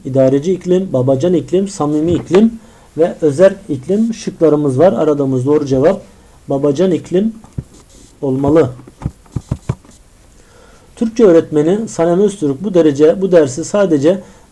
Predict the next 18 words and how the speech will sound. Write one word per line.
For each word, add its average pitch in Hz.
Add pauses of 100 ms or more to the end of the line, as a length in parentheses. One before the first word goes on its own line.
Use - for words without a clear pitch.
dil 220
bilgisi 170
konuları 170
ile 156
icra 160
etmenin 147
mümkün 156
olmadığının 180
farkındadır. 160 (320)
Ve 139
bu 220
nedenle 151
Türkçe 160
dersiyle 151
ilgili 135 (340)
edebiyat, 143
yazma 131
becerileri, 143